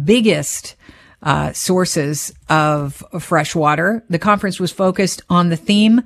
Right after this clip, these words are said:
of powering the blue economy.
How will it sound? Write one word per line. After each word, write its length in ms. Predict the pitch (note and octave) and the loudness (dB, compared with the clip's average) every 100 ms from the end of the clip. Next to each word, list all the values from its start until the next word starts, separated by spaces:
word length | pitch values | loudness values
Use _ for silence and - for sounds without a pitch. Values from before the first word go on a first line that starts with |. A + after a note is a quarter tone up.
| _ _ - | _ _ -2
of 180 | E3 - | -2 -2
powering 640 | - A#3+ B3+ B3+ A#3+ A#3 E3 | -2 0 4 4 4 2 0
the 160 | D#3 | 0
blue 460 | D#3 C#3+ F#3 A3+ A#3 A#3 | 2 2 4 4 2 0
economy. 640 | G#3 F#3+ F3 D#3 D3 C3+ | 0 0 2 2 0 -2